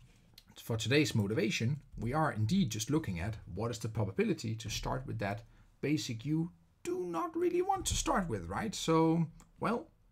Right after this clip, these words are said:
without further ado, let's jump right into it. So how are we gonna do it? Well, we, in the last episode,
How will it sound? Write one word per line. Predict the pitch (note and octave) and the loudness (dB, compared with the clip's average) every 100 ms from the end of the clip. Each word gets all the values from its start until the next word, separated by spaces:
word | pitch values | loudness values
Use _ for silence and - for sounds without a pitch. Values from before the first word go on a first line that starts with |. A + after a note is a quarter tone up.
| _ _ | _ _
without | A2+ A#2 C#3+ | -2 0 -2
further | - D#3 D3 C3 | 2 2 4 2
ado, | A#2+ A#3+ - - - | 2 0 -2 -12 -2
let's | - - | 0 2
jump | - C#3+ - | 0 0 -2
right | E2+ G#2 D#3 | -2 0 4
into | E3 F3 C3 G2+ | 6 6 6 -2
it. | - - - - - - | -6 -14 -20 -20 -20 -12
So | - A#2 | -4 -4
how | - A#2 | -2 0
are | A2 | 2
we | A2 | 2
gonna | A2+ A2 | 2 4
do | A#2+ A#3+ | 4 2
it? | D4 - - - - - | -2 -8 -20 -20 -20 -2
Well, | - C4 A3 - - - - - - | 2 4 2 -2 -16 -20 -20 -20 -4
we, | G#2+ B2+ F#3 F#3 G3 - | 4 6 6 4 0 -2
in | D3+ | -2
the | B2+ | 0
last | C3+ A3+ - - | 2 2 2 0
episode, | C3 A2+ B2 A#2 E3+ | 0 0 0 2 0